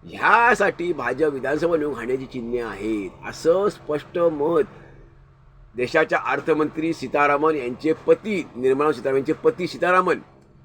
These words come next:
यांनी मत व्यक्त केलं आहे. आणि त्याला अन्य काही पत्रकारांनी दुजोरा दिलेला आहे. तेव्हा मंडळी, आपल्याला काय वाटतं नेमकं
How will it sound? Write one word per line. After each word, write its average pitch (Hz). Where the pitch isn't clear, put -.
यांनी 127
मत 127
व्यक्त 110
केलं 104
आहे. 90
आणि 117
त्याला 127
अन्य 180
काही 156
पत्रकारांनी 135
दुजोरा 120
दिलेला 110
आहे. 95
तेव्हा 143
मंडळी, 160
आपल्याला 160
काय 151
वाटतं 139
नेमकं 101